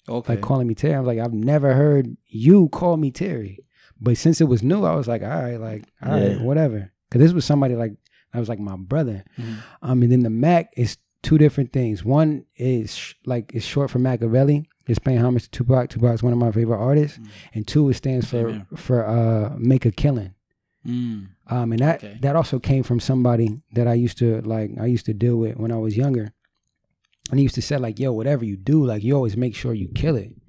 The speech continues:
Speaker 2: Like, whether it's music or whatever, you always put your all into it." So th-, I just put it together, like, Terry Mac.
Speaker 3: Fire.
Speaker 1: Dope.
Speaker 2: Yeah.
Speaker 1: Dope, dope.
Speaker 2: People always mis-, misspell it, like, M A C K.
Speaker 1: Right.
Speaker 2: When I'm like, "I get it."
Speaker 3: Yeah.
Speaker 2: But, yeah.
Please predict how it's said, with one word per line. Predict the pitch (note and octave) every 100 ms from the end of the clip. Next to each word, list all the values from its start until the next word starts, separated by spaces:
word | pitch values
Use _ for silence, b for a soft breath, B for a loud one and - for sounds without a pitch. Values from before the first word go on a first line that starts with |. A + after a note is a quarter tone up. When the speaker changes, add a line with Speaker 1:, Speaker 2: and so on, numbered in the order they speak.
| B B
Speaker 2:
Like, | - A2+
whether | C3
it's | B2 G#2
music | B2 D3 E3+
or |
whatever, | A2 B2 E3 B2+
you | B2
always | B2+ G2
put | C3 G2+
your | G2
all | A#2 D#3+ D3+
into | A#2+ - G#2+
it." | F#2+ _ b b b
So | - A2
th-, | G2+ G2+
I | A2
just | A2
put | - G#2+
it |
together, | F#2+ F#2 A2+ F#2+
like, | F2+ F#2 -
Terry | G#2+ G2+
Mac. | G2+ G2 C#3 _ _ _ _
Speaker 3:
Fire. | - A2+ G#2 G2+ B2 _
Speaker 1:
Dope. | G#2+ G2+
Speaker 2:
Yeah. | G2 _ _ _
Speaker 1:
Dope, | - G#2 G2 -
dope. | -
Speaker 2:
People | D3+ D3+
always | D#3+ D3
mis-, | C#3+ B2+ - -
misspell | C3 B2+ - C#3+ C3+
it, | A#2
like, | A2 A2 G#2+
M | B2
A | A#2+ A2 - _
C | - A#2
K. | - B2 A#2
Speaker 1:
Right. | G#2
Speaker 2:
When | G#2+
I'm | B2+
like, | B2+
"I | C3
get | A#2 G2+
it." | G#2 C3+ b b b -
Speaker 3:
Yeah. | A#2 G#2
Speaker 2:
But, | G2+ F#2+ - _ _ _ _ _ _
yeah. | G2